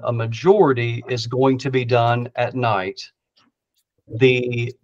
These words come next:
the instances where e-, either hunter observation or trail camera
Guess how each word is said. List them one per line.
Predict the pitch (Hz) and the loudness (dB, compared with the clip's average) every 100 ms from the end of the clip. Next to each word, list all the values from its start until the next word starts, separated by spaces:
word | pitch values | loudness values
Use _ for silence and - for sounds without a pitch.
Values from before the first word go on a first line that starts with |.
| 135 | -2
the | 127 120 120 | 0 0 -4
instances | 165 170 175 185 151 - 165 151 | 0 0 0 -2 -2 -2 -4 -4
where | 131 143 135 127 127 131 - | 0 4 6 6 4 2 -6
e-, | - 135 - | -12 -12 -4
either | 143 131 | -2 -2
hunter | 113 147 143 143 | 0 0 0 2
observation | 135 131 143 127 135 131 - 131 123 | 0 0 -6 -2 -2 -2 -4 -4 -4
or | 139 135 127 117 | -2 4 4 4
trail | - 214 240 | -2 2 2
camera | - 127 110 104 104 | 2 -2 -4 -6 -8